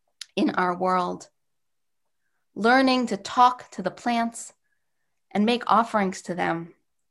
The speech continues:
Upon coming on, on a patch of, say, wintergreen, asking, "May I harvest you?"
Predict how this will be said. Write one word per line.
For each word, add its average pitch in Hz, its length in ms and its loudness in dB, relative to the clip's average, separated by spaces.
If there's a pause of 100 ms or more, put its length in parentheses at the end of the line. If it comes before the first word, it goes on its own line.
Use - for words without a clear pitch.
(1200)
Upon 269 300 4
coming 285 400 6
on, 247 260 4
on 226 180 6
a 220 40 6
patch 233 360 2
of, 214 100 -2
say, 226 600 6 (140)
wintergreen, 185 640 0 (760)
asking, 196 580 2 (640)
"May 311 220 8
I - 20 4
harvest 320 520 4
you?" 185 320 4